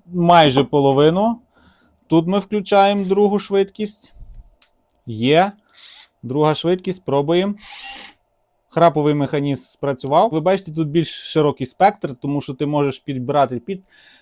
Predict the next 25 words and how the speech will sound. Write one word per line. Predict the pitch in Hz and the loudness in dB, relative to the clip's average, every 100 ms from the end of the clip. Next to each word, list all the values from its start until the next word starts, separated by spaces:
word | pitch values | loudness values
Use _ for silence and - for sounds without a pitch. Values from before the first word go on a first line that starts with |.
| - | -4
акуратні | 165 185 175 160 165 | -2 4 4 4 0
шуруп, | 147 156 151 | -6 -4 -2
щоб | 165 147 | -2 0
не | 143 | 0
зірвати | 156 165 165 156 | 0 2 2 2
різьбу | 147 147 165 | -4 0 0
і | 156 | 2
так | 147 127 | 0 -2
далі. | 123 117 113 | 2 2 2
А | 117 | -2
тут | 117 220 214 - - _ _ | -2 -4 -4 -8 -20 _ _
просто | 165 180 - 165 | 2 2 0 -2
твердо, | 131 123 113 120 | 2 0 0 -2
добре. | 127 170 127 110 101 _ _ _ _ _ _ 131 | 2 4 2 -4 -8 _ _ _ _ _ _ -6
Е, | 123 120 117 - | -2 0 -2 -2
третій. | 165 190 185 147 117 104 - - _ - _ _ _ - 147 - - 131 | 2 4 4 4 -4 -14 -14 -20 _ -20 _ _ _ -20 -20 -20 -18 -8
Двадцять | 120 165 160 156 | 2 2 2 -4
п'ятий | 180 185 180 135 | 0 0 0 -6
чи | 120 | -6
двадцятий | 135 - 151 143 127 | -4 -2 -2 -2 -6
шуруп. | 135 120 110 | -6 -6 -4
Закрутив | 139 - 190 151 123 | -6 -6 -8 -6 -4
ясінь | 117 - 117 | -4 -6 -10
чи | 123 | -10
ні? | 110 | -10